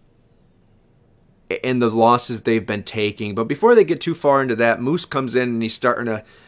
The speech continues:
put some, uh, Dango got a little too much here, but he looked crisp.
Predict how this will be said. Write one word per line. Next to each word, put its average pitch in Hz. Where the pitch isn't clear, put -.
put -
some, 131
uh, 107
Dango 95
got 87
a 90
little 92
too -
much 92
here, 90
but 92
he 92
looked 90
crisp. -